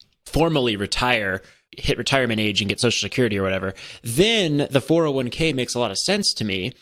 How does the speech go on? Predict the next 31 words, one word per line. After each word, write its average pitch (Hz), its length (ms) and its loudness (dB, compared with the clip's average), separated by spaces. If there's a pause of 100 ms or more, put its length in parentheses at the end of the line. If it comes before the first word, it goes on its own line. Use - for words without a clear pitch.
(300)
because 160 480 0
that's 165 240 0
when 175 100 0
you 160 80 0
do 143 160 2
things 127 340 -2
like 110 140 0
the 117 100 0
Roth 101 280 -2
conversion 131 560 0
ladder, 104 360 0
and 95 100 -2
that's 113 200 -2
where 120 100 0
the 110 80 0
mad 107 260 0
scientist's 151 800 -2
approach 110 460 -2
really 107 180 -4
comes 104 280 -8
into 104 180 -8
play, 104 320 -2 (320)
and 120 100 -2
a 110 60 2
lot 110 160 2
of 104 60 -2
those 101 180 -2
types - 240 -4
of 95 80 -6
things. 95 400 -8 (440)
And 127 460 0